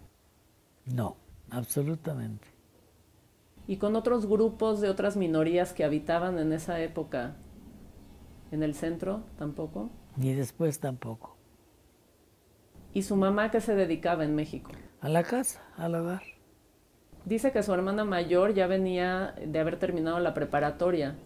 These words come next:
Speaker 1: Sí.
Speaker 2: ¿Pudo revalidar aquí sus estudios?
Speaker 1: No, ya no volvió a estudiar, pero sí entró ella y mi hermano, que llegó haciendo bar mitzvah,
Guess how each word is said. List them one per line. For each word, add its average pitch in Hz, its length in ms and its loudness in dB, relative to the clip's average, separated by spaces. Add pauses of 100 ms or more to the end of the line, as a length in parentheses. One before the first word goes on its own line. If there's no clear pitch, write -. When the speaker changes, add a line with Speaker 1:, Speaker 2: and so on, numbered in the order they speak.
(160)
Speaker 1:
Sí. 110 280 -6
Speaker 2:
¿Pudo 196 240 6
revalidar 170 540 4
aquí 185 220 2
sus 190 160 -6
estudios? 185 600 -2
Speaker 1:
No, 139 240 2
ya 160 220 4
no 180 100 6
volvió 175 260 6
a - 20 10
estudiar, 175 580 8
pero 175 260 8
sí 196 380 6 (460)
entró 180 680 8 (140)
ella 214 260 12
y 196 60 10
mi 180 100 6
hermano, 165 580 6
que 143 140 4
llegó 143 480 4 (180)
haciendo 160 460 4
bar 147 200 2
mitzvah, 156 480 0